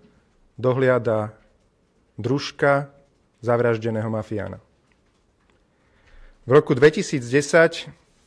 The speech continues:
v Topolčanoch bol mafiánsky popravený, kedy si mafia medzi sebou vyrovnávala účty,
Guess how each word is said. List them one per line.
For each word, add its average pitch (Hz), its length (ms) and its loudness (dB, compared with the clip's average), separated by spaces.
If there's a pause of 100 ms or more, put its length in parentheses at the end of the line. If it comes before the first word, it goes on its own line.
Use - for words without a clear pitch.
(840)
v - 80 -20
Topolčanoch 147 880 0 (400)
bol 117 560 -2
mafiánsky 135 640 0
popravený, 131 720 0 (320)
kedy 120 200 -6
si - 120 -8
mafia 135 320 0
medzi 120 240 -2
sebou 127 240 -4
vyrovnávala 123 640 0
účty, 135 480 -4